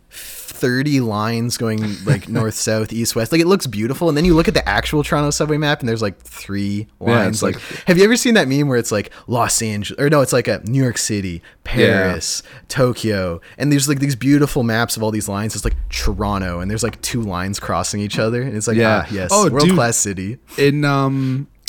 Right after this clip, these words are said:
Speaker 2: oh, what was the show? Uh, or what was the movie? What was the fuck? What's the D C movie with the sh-,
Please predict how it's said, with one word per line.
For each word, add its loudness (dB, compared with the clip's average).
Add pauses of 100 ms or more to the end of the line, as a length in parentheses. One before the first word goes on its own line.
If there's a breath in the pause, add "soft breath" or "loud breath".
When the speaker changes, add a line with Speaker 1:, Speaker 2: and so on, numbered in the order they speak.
(200)
Speaker 2:
oh, 2
what 2
was 0
the 0
show? 0 (280)
Uh, 0
or -2
what 0
was -2
the -4
movie? -4
What -4
was -2
the -4
fuck? -10
What's -4
the -2
D -2
C -6
movie 0
with -4
the -8
sh-, -4